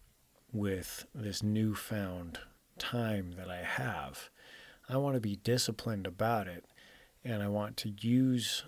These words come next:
the time wisely that God's given me. So how do I do that? And I think I have a few goals in mind that I'm gonna kind of work towards,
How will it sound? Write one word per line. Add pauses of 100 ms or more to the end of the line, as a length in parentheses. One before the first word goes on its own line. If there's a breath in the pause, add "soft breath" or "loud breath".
(100)
the
time
wisely
that
God's
given
me. (720 soft breath)
So
how
do
I
do
that?
And (220)
I
think
I
have
a
few
goals
in
mind
that
I'm
gonna
kind
of
work
towards,